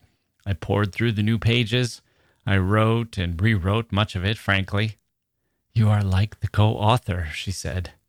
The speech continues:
And I would laugh and keep helping. And then publication day came, and she came into my office with the book, and she was so proud.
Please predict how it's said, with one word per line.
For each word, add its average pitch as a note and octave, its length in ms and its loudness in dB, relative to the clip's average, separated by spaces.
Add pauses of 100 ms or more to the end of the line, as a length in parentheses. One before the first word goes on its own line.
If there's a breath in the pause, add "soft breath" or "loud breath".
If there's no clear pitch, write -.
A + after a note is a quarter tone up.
(340)
And A#2+ 140 0
I A2+ 60 2
would F#2 180 -4
laugh D3 560 2
and F#2+ 220 -8
keep B2+ 260 -8 (200)
helping. E2+ 460 -2 (760)
And F2+ 240 2
then G#2+ 400 2 (720)
publication F#2+ 720 0
day G2 260 0
came, G#2+ 560 0
and F#2+ 140 -2
she - 240 -10 (540 loud breath)
came C3+ 280 2
into B2 140 0
my G#2+ 220 0
office A2+ 420 0
with F#2 140 -10
the F#2+ 100 -2
book, A2+ 380 -2
and G2 120 -2
she - 140 -10
was G#2+ 180 -6
so A#2 440 0
proud. G2 720 -2